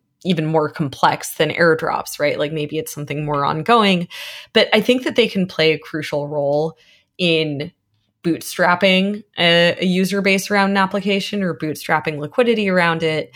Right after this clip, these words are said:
That has clearly played out very well for a lot of projects in the DeFi space.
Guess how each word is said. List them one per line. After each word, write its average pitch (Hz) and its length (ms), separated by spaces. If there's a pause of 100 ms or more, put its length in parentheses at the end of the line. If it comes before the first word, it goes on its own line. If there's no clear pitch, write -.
(320)
That 180 220
has 190 220
clearly 165 440
played 156 320
out 147 340
very 160 400
well 151 340
for 156 220
a 147 60
lot 208 300
of 240 120
projects 175 680
in 165 100
the 156 80
DeFi 147 440
space. - 580